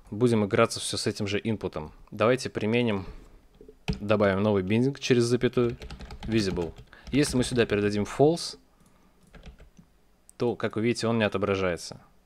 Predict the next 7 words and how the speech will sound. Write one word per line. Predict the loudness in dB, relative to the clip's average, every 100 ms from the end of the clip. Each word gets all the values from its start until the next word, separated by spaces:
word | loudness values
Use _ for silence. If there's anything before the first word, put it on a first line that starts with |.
| _
Если | -4 -4 -4
передадим | -4 -2 -2 -4
true, | -4 0 0 -2 -12 -18 -18 -18 -20 -20 -20 -20 -20 _ -2
то | 2
элемент | 4 2 2
будет | 0 0
отображаться. | 0 0 0 0 -2 -6